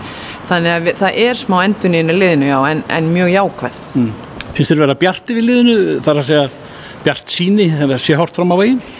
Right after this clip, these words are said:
Speaker 1: Já, það er birta yfir þessu liði og, og við, eins og ég segi, við höfum sjaldan eða aldrei átt eins svona fjölmennan hóp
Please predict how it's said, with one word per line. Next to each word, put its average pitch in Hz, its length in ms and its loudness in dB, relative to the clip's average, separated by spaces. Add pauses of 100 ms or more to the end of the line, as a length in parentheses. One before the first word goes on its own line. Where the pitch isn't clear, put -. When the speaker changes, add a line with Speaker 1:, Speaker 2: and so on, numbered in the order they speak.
(160)
Speaker 1:
Já, 185 300 4 (300)
það 208 300 -2
er 254 220 0
birta 262 420 -2
yfir 247 240 0
þessu 233 160 2
liði 170 380 4
og, 170 300 2
og 180 260 2
við, 185 260 2
eins 180 220 -2
og 208 80 2
ég 190 60 -2
segi, 175 200 4
við 175 200 2
höfum 185 240 2 (160)
sjaldan 233 480 0
eða 208 120 0
aldrei 240 240 0
átt 214 220 -2
eins 190 180 0
svona 180 360 2
fjölmennan 247 680 4
hóp 254 320 0